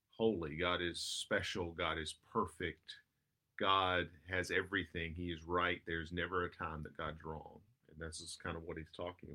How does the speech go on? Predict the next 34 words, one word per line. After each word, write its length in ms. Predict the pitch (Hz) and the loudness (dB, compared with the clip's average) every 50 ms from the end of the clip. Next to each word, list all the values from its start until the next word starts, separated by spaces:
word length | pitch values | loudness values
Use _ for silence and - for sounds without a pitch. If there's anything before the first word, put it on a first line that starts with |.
| 73 | -10
about. 220 | - - - - - _ _ _ _ _ _ _ _ _ _ _ _ _ _ _ _ _ _ _ _ _ _ _ _ _ _ _ | -10 -10 -12 -14 -16 _ _ _ _ _ _ _ _ _ _ _ _ _ _ _ _ _ _ _ _ _ _ _ _ _ _ _
So 300 | - - - 123 120 123 | -8 0 4 4 4 4
holy 380 | 113 117 123 127 120 117 107 101 | 6 6 6 6 8 6 6 6
that 320 | 92 98 95 92 - - _ _ _ - | 6 6 6 6 4 0 _ _ _ -6
he 120 | 107 107 107 - - | -6 -6 -6 -2 2
can't 260 | 113 110 107 107 - - | 2 4 4 2 0 -2
even 280 | 104 104 92 92 90 | -4 -2 -2 -2 -2
be 280 | 82 - 98 98 98 - | -2 -2 -2 -2 -2 -2
in 140 | 85 90 90 | -2 -2 -2
a 60 | 85 80 - _ | -2 -4 -6 _
place 360 | - 101 101 98 90 87 - - | 0 2 2 2 0 -2 -4 -6
where 400 | - 85 85 85 85 82 82 80 - _ _ _ _ _ - | -4 -2 -2 0 0 -2 -4 -6 -8 _ _ _ _ _ -6
unholy 540 | 98 98 98 90 87 95 92 90 90 87 82 - - | -4 -4 -4 -2 -2 -2 -2 -2 -2 -6 -6 -6 -8
things 280 | 87 82 82 82 78 | -8 -6 -6 -4 -2
are, 220 | 80 78 76 - - | -2 -2 -2 -4 -8
sinful 440 | - - - 80 82 82 82 85 - - | -10 -10 -10 -10 -10 -12 -14 -16 -14 -14
things 200 | - - - - | -16 -16 -14 -12
are. 160 | - - - - - _ _ _ _ _ _ _ _ _ _ _ _ _ _ _ _ _ _ _ _ _ _ _ _ _ _ _ _ _ _ _ _ _ - | -12 -12 -12 -12 -14 _ _ _ _ _ _ _ _ _ _ _ _ _ _ _ _ _ _ _ _ _ _ _ _ _ _ _ _ _ _ _ _ _ -8
And 60 | 87 | -6
he 60 | 82 | -4
says 220 | 78 - 98 95 92 | 0 2 4 4 4
he 100 | 95 87 | 4 4
hi-, 180 | 90 90 90 - - | 4 4 2 2 0
dwells 280 | 98 98 92 90 90 | 0 2 2 2 2
in 80 | 92 87 | 0 -2
a 40 | 85 | -4
high 160 | 87 85 82 | -4 -4 -4
and 100 | 82 82 | -4 -4
lo-, 200 | 78 80 82 - - | -6 -8 -10 -10 -10
a 60 | 87 | -6
high 200 | 90 98 92 90 | -2 0 0 0
and 140 | 90 85 80 | 0 -2 -4
holy 200 | 90 87 85 80 | -4 -6 -6 -6
place. 400 | - - 92 87 82 - - | -6 -6 -6 -4 -6 -6 -10